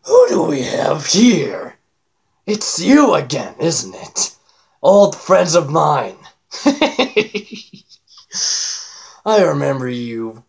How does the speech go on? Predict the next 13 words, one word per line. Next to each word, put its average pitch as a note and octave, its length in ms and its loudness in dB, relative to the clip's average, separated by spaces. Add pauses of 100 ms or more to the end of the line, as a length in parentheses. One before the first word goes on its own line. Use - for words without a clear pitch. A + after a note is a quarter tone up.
very D#3+ 680 0
well. G#2 560 -8 (840)
Since A#2+ 400 -10
you've C#3+ 240 -4
turned A3+ 440 4
on F#3+ 260 4
me, G3+ 340 2 (1200)
what F4+ 220 4
have - 240 -2
I C#4 60 6
done B3+ 400 4
to B3 180 2
you G#3+ 680 0